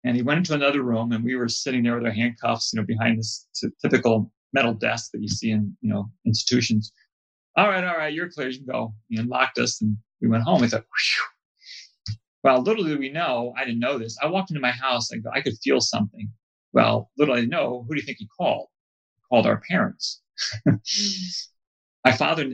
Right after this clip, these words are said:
he talked to my father. My mother never knew what happened,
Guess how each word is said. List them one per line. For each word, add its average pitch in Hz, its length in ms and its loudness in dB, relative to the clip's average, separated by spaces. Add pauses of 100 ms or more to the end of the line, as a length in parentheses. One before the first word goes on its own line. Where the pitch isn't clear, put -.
he 135 140 -4
talked 233 160 -2
to 175 80 -6
my 123 80 -2
father. 151 400 -6 (880)
My - 220 2
mother 151 260 4
never 131 240 -2
knew 127 140 -2
what 110 120 -4
happened, 107 380 -6